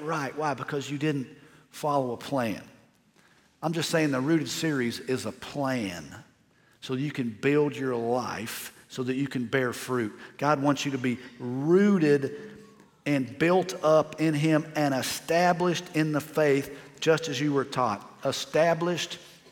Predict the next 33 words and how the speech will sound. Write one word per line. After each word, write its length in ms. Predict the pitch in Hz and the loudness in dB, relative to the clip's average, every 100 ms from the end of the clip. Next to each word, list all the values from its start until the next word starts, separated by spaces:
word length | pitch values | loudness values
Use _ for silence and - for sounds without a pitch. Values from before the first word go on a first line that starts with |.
| - _ _ _ - | -20 _ _ _ -4
in 120 | 156 | -2
the 80 | 143 | -2
faith 440 | - 156 147 131 131 | 0 2 2 2 -2
as 180 | 120 | -4
you 100 | 147 | -2
were 100 | 135 | -2
taught. 360 | - 139 123 98 | 0 2 2 2
How 180 | 120 147 | 2 2
were 100 | 135 | 2
they 120 | 123 | -2
taught? 340 | - 131 110 | -2 -4 -2
They 100 | 120 | -6
were 100 | 113 | -8
taught 300 | 104 143 143 | -4 0 0
by 120 | 139 131 | 0 0
the 80 | |
Word 200 | 127 135 | 0 -4
of 100 | 117 | -4
God. 300 | 110 117 92 - - - - - | -6 -6 -6 -10 -20 -20 -20 -12
To 80 | 120 | -12
grow 520 | 117 131 147 170 170 | -4 0 4 4 4
in 160 | 160 143 | 0 -2
Jesus, 440 | 143 143 120 - | -2 -2 -2 -6
you 80 | 101 | -6
have 220 | 123 127 | -6 -6
to 80 | 139 | -8
spend 320 | - 131 120 | -8 -8 -8
time 560 | - 113 95 80 92 107 _ _ _ _ _ _ _ _ | -8 -8 -8 -10 -12 -16 _ _ _ _ _ _ _ _
in 100 | 117 | -8
the 60 | 117 | -6
Word 200 | 110 120 | -4 -4
of 120 | 101 | -6
God. 320 | 110 98 82 | -8 -8 -10